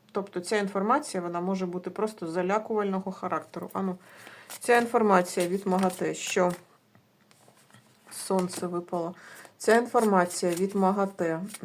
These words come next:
те, що, е, на Запорізькій атомній станції може статися щось дуже-дуже погане, типу, як було на Фукусіма. Паш,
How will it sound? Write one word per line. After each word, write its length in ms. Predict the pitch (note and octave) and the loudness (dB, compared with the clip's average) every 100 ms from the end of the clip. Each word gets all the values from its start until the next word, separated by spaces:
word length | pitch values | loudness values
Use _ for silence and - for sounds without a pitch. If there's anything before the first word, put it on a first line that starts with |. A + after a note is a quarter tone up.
| F3+ | -6
те, 200 | F3+ F3 | -2 -2
що, 720 | F3+ - - F3+ E3 E3 D#3+ - | -4 -8 -6 -4 -2 -2 -4 -6
е, 60 | |
на 320 | F3+ E3+ E3+ F3+ | -8 -6 -4 -2
Запорізькій 560 | F#3 F#3+ F#3 F#3 - | 0 0 0 -2 -2
атомній 340 | F3 F3 E3+ E3 | -4 -4 -8 -8
станції 500 | - A3 A#3 - F3 | -2 -2 -2 -4 -4
може 260 | F3 F3+ | -2 -4
статися 680 | F3 - G3+ G3+ F#3+ F#3+ F#3 - - - - - - _ _ - | -6 -4 -4 -4 -6 -2 -4 -4 -20 -20 -20 -20 -20 _ _ -12
щось 460 | - G3 F3 F3 - | -4 0 0 -2 -6
дуже-дуже 800 | F3+ G3+ G3+ G#3 F#3 F3+ F3 F3+ | -2 0 2 0 0 -4 -4 -6
погане, 640 | - E3 G3 G#3 G#3+ G3+ G3 - | -4 -4 2 2 2 0 -4 0
типу, 640 | F#3+ G3 G3 G3+ G3 G3 G3 - | 0 0 0 0 2 0 -4 -10
як 400 | F3 F3 F3+ - | -2 0 0 -4
було 500 | E3+ E3+ E3 F3+ F3+ | -8 -6 -2 -2 -2
на 360 | F3 E3+ E3+ - - | -4 -2 -4 -6 -14
Фукусіма. 1080 | - G3 G3 - F#3 F#3 - - D#3+ D3 - F#3 - - _ _ _ _ _ _ _ _ _ _ - - _ - - | -4 -2 -2 -2 -2 -2 -6 -6 -6 -6 -8 -8 -10 -10 _ _ _ _ _ _ _ _ _ _ -20 -20 _ -10 -8
Паш, 640 | G#3 F#3+ F#3+ - - - | -2 -2 -4 -10 -12 -14